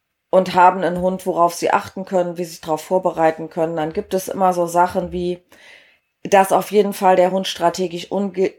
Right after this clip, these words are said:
ungünstige, strategisch ungünstige Liegestellen haben soll, also eher in einer geschützten Ecke, wo er A, sowieso, sagen wir ja immer, nicht alles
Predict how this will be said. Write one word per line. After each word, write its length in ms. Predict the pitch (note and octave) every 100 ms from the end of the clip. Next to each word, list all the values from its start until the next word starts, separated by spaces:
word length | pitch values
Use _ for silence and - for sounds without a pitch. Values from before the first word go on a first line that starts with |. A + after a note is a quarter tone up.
| _
ungünstige, 1080 | - G3+ A3 F#3+ F3+ - F3+ E3+ E3 D#3 D#3
strategisch 1200 | - - - E3 - - - A#3+ A#3+ A#3+ B3 - -
ungünstige 800 | A3+ A#3+ A3+ A3 A3 - G3 F#3+
Liegestellen 1040 | F3 F#3 A#3 D4 - - A#3 A#3+ A#3+ A#3
haben 400 | G#3+ G#3 A3 A#3+
soll, 440 | A3+ G#3+ G#3+ A#3 B3+
also 500 | - F3 F3+ F3 E3+ - - _ -
eher 360 | A3 G#3+ G3+ D#3+
in 120 | F3
einer 320 | D#3 F3 F3
geschützten 640 | F3 - G#3+ - - F3
Ecke, 480 | - C#4 - C#4+ G#3
wo 160 | F3+ F3+
er 240 | E3 -
A, 440 | F3 F#3 F#3+ F#3+ -
sowieso, 600 | - F#3 E3 E3+ E3+ A#3
sagen 380 | G3+ G3 G3 F#3
wir 100 | F3+
ja 160 | F3 F3
immer, 260 | F#3+ F#3
nicht 240 | F3+ F3 -
alles 460 | F3 F3 - -